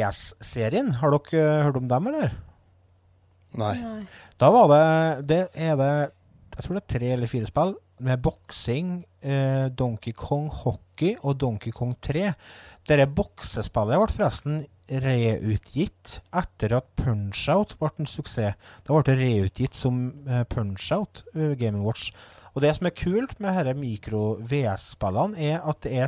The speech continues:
Speaker 1: to sett med kontrollere som du kan, eh, dra ut ifra selve maskinen, så du kan spille to player. Det er kult.
Speaker 2: Hmm.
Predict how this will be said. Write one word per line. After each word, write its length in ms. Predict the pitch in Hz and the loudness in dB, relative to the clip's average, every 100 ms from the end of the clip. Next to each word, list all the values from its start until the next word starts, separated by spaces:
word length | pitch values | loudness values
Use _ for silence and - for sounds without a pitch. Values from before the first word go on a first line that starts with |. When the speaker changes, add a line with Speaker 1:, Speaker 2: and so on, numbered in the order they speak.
| - | -4
Speaker 1:
to 400 | - 165 196 233 - _ _ _ | -8 -4 -2 -4 -6 _ _ _
sett 300 | - - 170 - | -4 -2 -2 -2
med 100 | 160 | -4
kontrollere 680 | - 175 - 127 104 110 196 | -4 -6 0 0 2 2 2
som 160 | - 170 | 0 -2
du 80 | |
kan, 280 | 156 170 175 | -2 -2 -2
eh, 160 | 175 165 | -4 -4
dra 600 | 151 143 147 185 185 117 - | -8 -12 -2 2 2 2 -2
ut 440 | 135 247 - - - | -6 -6 -8 -14 -8
ifra 320 | 175 151 143 | -6 -4 -4
selve 240 | - 123 | -2 -2
maskinen, 420 | 139 - 117 165 | -4 -6 -6 -6
så 80 | 240 | -4
du 60 | 180 | -6
kan 120 | 202 | -4
spille 160 | 202 202 | -6 -4
to 140 | 190 | -4
player. 340 | - 208 185 - - _ _ _ _ _ _ _ _ _ _ - 508 466 _ - | 0 2 2 -2 -18 _ _ _ _ _ _ _ _ _ _ -16 -14 -14 _ -2
Det 160 | 127 | 0
er 40 | 135 | 0
kult. 360 | - 190 - | -2 -2 -4
Speaker 2:
Hmm. 200 | - - | -10 -16